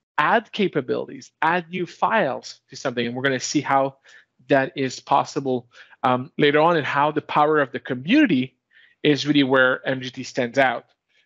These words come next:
um, because some of these capabilities were actually built by the community. Files dot read dot all that allows you to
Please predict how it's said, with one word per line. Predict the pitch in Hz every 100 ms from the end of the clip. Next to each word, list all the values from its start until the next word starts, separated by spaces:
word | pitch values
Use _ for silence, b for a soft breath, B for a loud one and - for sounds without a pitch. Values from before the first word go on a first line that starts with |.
| _
um, | 120 120 120 123 -
because | 143 - 143
some | 165
of | 139
these | 127 -
capabilities | 143 131 156 151 127
were | 131
actually | 120 131 - 113
built | - 123 - _
by | 127
the | 120
community. | - 127 123 117 104 _ _ _ _ _ _ _ _ _
Files | - 185 180 180
dot | 190 -
read | 170
dot | 156
all | - 180 254
that | 170 -
allows | 147 143 147
you | 165
to | 156